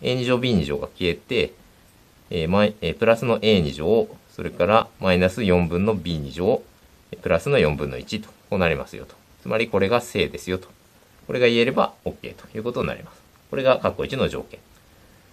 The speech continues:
ということで、括弧一はこれでおしまいです。え、続いて括弧二です。括弧二は直線Lがあって、あと直線Mっていうのもあるよと。これはYイコールエーエックスプラスCですよと。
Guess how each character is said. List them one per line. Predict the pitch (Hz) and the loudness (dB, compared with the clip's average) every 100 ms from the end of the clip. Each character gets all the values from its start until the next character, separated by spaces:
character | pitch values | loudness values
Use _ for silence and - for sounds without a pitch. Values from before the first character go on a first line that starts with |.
| _ - | _ -18
と | - | -4
い | |
う | 101 | -2
こ | |
と | - | 0
で、 | - | 0
括 | 92 | 0
弧 | 80 | 0
一 | 76 - | 0 0
は | - | 2
こ | - | 0
れ | 76 | 2
で | 143 - | 0 0
お | 71 | -8
し | - | -8
ま | 62 55 | -10 -12
い | |
で | 117 113 | -14 -14
す。 | - - - - _ - - _ _ _ - - _ _ _ _ _ | -16 -20 -20 -20 _ -20 -20 _ _ _ -20 -20 _ _ _ _ _
え、 | - | -10
続 | 156 160 165 | -4 -2 -2
い | |
て | 165 | 0
括 | 160 156 | 2 4
弧 | 101 | 4
二 | 95 | 4
で | 82 104 | 2 0
す。 | - - | -4 -4
括 | 190 - | -2 0
弧 | 104 | 2
二 | 92 | 6
は | 92 98 - | 8 6 4
直 | 117 - | -4 -4
線 | - 185 170 | 2 2 4
L | 170 151 | 4 4
が | 85 71 | 4 4
あ | |
っ | - | 0
て、 | - 147 - | -4 -4 -2
あ | 135 | -2
と | 98 - | -2 -2
直 | 107 | -4
線 | - 175 | 2 2
M | - 107 165 | 4 4 4
っ | |
て | 127 | 2
い | |
う | 131 | 2
の | 123 | 4
も | 78 | 4
あ | 73 | 2
る | |
よ | 64 | -2
と。 | - - _ _ _ - | -10 -20 _ _ _ -6
こ | - | 0
れ | |
は | 156 | 6
Y | 127 131 | 8 8
イ | 101 | 6
コ | 87 | 2
ー | |
ル | 85 | 4
エ | |
ー | 110 | 4
エ | |
ッ | 117 | 2
ク | |
ス | - | -4
プ | 113 | 0
ラ | 101 | 0
ス | - | 0
C | - 151 87 | -4 -2 -2
で | - | -2
す | 62 | -6
よ | |
と。 | 62 | -12